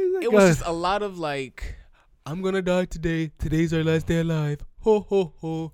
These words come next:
Speaker 1: Give me some wine. Oh, you want some wine? Yeah,
Speaker 2: You
Speaker 1: it's our
Speaker 2: started
Speaker 1: last day
Speaker 2: singing?
Speaker 1: anyway." Like, it was a lot of that bullshit. Like, okay, I get it.
Speaker 2: So
Speaker 1: Like,
Speaker 2: guess
Speaker 1: they're
Speaker 2: what?
Speaker 1: coming, they're gonna
Speaker 2: We're gonna
Speaker 1: kill
Speaker 2: be
Speaker 1: you.
Speaker 2: treated right the next episode.
Speaker 1: The next episode, I'm right.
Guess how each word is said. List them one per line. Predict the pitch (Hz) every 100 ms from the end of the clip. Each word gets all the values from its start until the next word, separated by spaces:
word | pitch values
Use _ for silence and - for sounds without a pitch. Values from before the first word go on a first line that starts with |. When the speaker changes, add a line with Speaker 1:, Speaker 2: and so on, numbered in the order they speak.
| -
Speaker 1:
Give | -
me | 170
some | 151 165
wine. | 147 139 139 139 _ -
Oh, | 185
you | 185
want | 190 175
some | 190
wine? | 185 190 190 - -
Yeah, | 135
Speaker 2:
You |
Speaker 1:
it's | 143 156
our | 139
Speaker 2:
started |
Speaker 1:
last | 165
day | 147
Speaker 2:
singing? | 143
Speaker 1:
anyway." | 190 147 143 143 - - - - 220
Like, | 220 226
it |
was | 311
a | 294
lot | 285
of | 269
that | 254
bullshit. | 269 277 156
Like, | 131 185
okay, | 220 247 170
I | 131
get | 170 180
it. | 120 - _ -
Speaker 2:
So | 220
Speaker 1:
Like, |
Speaker 2:
guess | 226 311
Speaker 1:
they're | 311
Speaker 2:
what? |
Speaker 1:
coming, | 214 214
they're | 185
gonna | 175 180
Speaker 2:
We're | 269
gonna | 311
Speaker 1:
kill | 277
Speaker 2:
be | 220
Speaker 1:
you. |
Speaker 2:
treated | - 240 190 143
right | 143 113 - - - - _ -
the | 156
next | 165 -
episode. | - - 117 107 - _ _
Speaker 1:
The | 254 202
next | 269 330
episode, | 262 285
I'm | 262
right. | 247 240